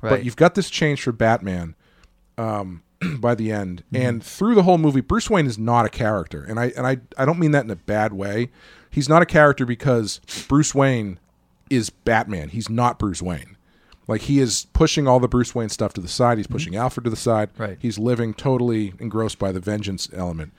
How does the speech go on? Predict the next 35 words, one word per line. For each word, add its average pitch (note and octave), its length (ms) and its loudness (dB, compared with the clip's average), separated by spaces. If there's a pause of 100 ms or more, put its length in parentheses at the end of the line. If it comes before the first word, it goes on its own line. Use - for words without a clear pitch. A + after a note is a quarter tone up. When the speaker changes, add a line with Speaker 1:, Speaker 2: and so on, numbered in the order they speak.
(120)
Speaker 1:
Right. G2+ 200 -6 (360)
Speaker 2:
And C3+ 160 0
so, A#2+ 520 2
you C3 80 -4
know, G#2 60 -4
to - 80 -12
the A2+ 80 -6
point A2 180 -4
that F#2+ 80 -10
he's, F#2+ 400 -6 (480)
uh, G2+ 160 -2
neglecting G#2+ 520 -2
the F#2 60 -10
company D3+ 420 2
and C#3 100 0
all C3 100 2
that B2+ 80 -2
kind B2+ 120 -4
of A#2 60 -6
stuff. A2+ 200 -4
Speaker 1:
Mm-hmm. A2+ 80 -6 (360)
Speaker 2:
And C3+ 120 -4
so C#3+ 360 4
I D3+ 140 8
would G#3 180 6
have E3+ 140 4
liked D3+ 300 4 (100)
to C3 160 2
have B2+ 160 0
had A#2 480 2 (220)
that A2 600 -2 (480)
change C3 380 0
in A2+ 80 -6
character B2+ 680 0 (120)
Speaker 1:
Mm-hmm. A2+ 180 -4